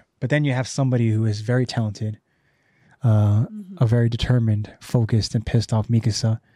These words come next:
Speaker 1: who is not gonna be stopped. And she, she goes and she just, like, full on, um, takes out the vision of,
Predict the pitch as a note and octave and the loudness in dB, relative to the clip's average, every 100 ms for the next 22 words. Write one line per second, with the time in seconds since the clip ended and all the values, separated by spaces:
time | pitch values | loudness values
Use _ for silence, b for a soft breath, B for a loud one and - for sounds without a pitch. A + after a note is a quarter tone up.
0 | b b b b b - - A#2 A2+ C3+ | b b b b b -6 2 4 4 2
1 | G#2 A#2 A#2 A#2+ A2+ A2 A2 A2 - A#2+ | 4 4 4 4 4 4 4 2 2 2
2 | A2+ - - _ b b b b B2 A2 | 2 0 -10 _ b b b b 2 4
3 | G#2+ G#2 - - - B2+ A2+ A2+ A2 G2+ | 4 -2 -12 -12 -2 2 4 4 4 2
4 | - _ _ _ _ _ _ _ _ _ | -4 _ _ _ _ _ _ _ _ _
5 | _ _ _ _ _ _ _ _ - - | _ _ _ _ _ _ _ _ -4 0
6 | A#2 A#2+ B2+ B2+ - B2+ A2+ A2+ C3 A2 | 4 4 4 4 2 2 2 2 2 0
7 | - C3 B2 B2 A#2 - - B2+ A#2 A2+ | 2 4 6 4 2 -2 0 2 4 4
8 | A2 A#2+ _ _ _ _ _ _ - _ | 2 -4 _ _ _ _ _ _ -20 _
9 | _ _ - A#2+ A#2+ B2+ A#2 C3 B2+ B2 | _ _ -2 0 2 0 2 2 4 4
10 | A#2 A2+ G#2 | 6 4 0